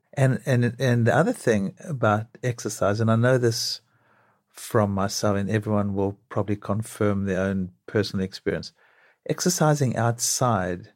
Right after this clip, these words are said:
first of all, is easier, more fun, and seems to be much more effective, definitely for me.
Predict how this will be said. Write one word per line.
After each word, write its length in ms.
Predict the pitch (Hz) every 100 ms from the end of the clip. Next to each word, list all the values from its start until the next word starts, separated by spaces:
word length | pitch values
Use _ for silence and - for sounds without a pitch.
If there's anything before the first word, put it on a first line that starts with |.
| _ _ - - _
first 240 | - 139
of 80 | 131
all, 120 | 117
is 280 | 104 98 - -
easier, 580 | 131 127 120 110 110
more 280 | 107 101 117
fun, 480 | 117 - 101 101 104
and 160 | 110 107
seems 300 | - 135 -
to 100 | 120
be 120 | 110
much 300 | 107 117 -
more 140 | 110
effective, 560 | 104 - 101 101 - 98
definitely 360 | 117 123 131
for 200 | 123 -
me. 320 | 95 92 -